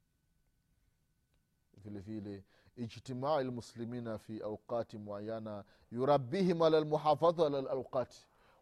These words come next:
Waislamu kukaa, kukutana sehemu moja katika wakati maalum. Hii inampelekea Muislamu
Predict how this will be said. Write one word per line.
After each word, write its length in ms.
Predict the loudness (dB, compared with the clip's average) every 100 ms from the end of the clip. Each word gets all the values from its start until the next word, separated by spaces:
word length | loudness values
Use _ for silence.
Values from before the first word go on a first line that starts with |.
| 2
Waislamu 800 | 2 2 2 6 6 4 -4 -8 _ _ _
kukaa, 640 | -6 -6 -4 0 4 4
kukutana 1040 | 2 -8 -4 -2 -2 -2 2 4 6 4 2 -2 _
sehemu 600 | -18 0 6 8 8 8
moja 380 | 6 6 6 2
katika 280 | 0 0 2
wakati 320 | 2 2 2
maalum. 640 | 2 4 2 -2 -6 -10 -14 _ _ _ _ _
Hii 180 | -10 -8
inampelekea 560 | -6 -8 -6 -8 -6 -8
Muislamu 680 | -8 -12 -8 -8 -6 -10